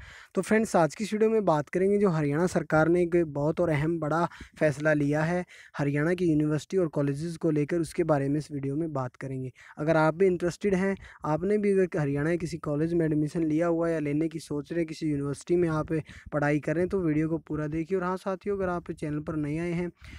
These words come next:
वीडियो को पहली बार देख रहे हैं, अभी तक चैनल को सब्सक्राइब नहीं किया तो चैनल को सब्सक्राइब कर सकते हैं।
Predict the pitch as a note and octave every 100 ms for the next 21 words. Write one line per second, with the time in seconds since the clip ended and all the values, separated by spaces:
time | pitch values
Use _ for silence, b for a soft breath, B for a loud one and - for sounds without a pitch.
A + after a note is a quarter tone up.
0 | B B D3 D#3+ F3 E3+ E3 C#3+ D#3 F3+
1 | F3+ D#3+ D3+ D#3+ E3+ F3 F#3+ F3 D#3+ D#3
2 | D#3+ D3 C#3+ - D3+ D3 D3 E3 F#3 F3+
3 | F3+ E3+ C#3 C#3 D#3+ - C3+ - D3 C#3+
4 | C3+ - - C3+ C3 C3